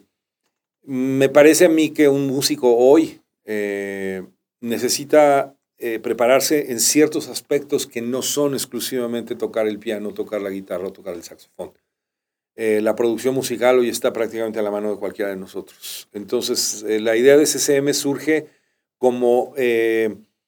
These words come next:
una escuela, ¿no? De alguna manera lo que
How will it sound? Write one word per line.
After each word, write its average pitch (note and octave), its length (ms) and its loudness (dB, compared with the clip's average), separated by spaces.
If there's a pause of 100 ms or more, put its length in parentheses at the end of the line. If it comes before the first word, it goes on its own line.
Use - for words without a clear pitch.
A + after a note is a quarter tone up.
(460)
una D3 320 2
escuela, D#3 720 4 (320)
¿no? A#2 340 -6 (120)
De C3 60 8
alguna E3 340 6
manera E3 360 2
lo C#3 140 0
que A#2+ 160 -12